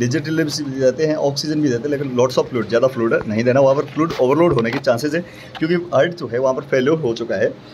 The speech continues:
वहाँ पर जो है, अ, पंप नहीं कर पा रहा है। तो lots of fluid is not a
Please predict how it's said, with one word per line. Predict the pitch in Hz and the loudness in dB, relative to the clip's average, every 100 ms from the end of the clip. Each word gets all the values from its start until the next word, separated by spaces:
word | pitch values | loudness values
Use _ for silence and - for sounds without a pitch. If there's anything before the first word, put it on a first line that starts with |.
| - 120 | -6 0
वहाँ | 127 | 2
पर | 165 | 2
जो | 147 | -2
है, | 127 139 | 0 0
अ, | 156 - 110 107 107 107 - - - | 0 -2 0 2 2 0 -4 -20 -2
पंप | 160 170 | 0 2
नहीं | 147 113 | 0 -2
कर | 110 | -4
पा | 98 | -4
रहा | 101 | -2
है। | 127 | -2
तो | 156 - | -4 -2
lots | 120 151 196 | 0 2 0
of | |
fluid | 190 147 143 | -2 -2 0
is | 131 | -2
not | 120 120 | 0 0
a | 120 | 0